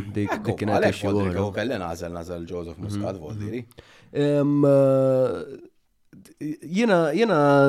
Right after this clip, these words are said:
Speaker 1: naħseb li, eh, sab ħafna ma' wiċċu.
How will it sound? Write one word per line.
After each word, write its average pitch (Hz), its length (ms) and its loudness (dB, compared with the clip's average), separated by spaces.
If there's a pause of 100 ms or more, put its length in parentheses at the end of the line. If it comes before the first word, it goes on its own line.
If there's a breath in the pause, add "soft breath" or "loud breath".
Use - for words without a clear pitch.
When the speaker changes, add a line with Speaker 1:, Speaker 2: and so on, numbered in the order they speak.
(480)
Speaker 1:
naħseb 196 720 0 (480)
li, 160 240 0
eh, 110 800 -6
sab - 320 -6
ħafna 120 320 -4
ma' 110 160 -4
wiċċu. 143 320 -6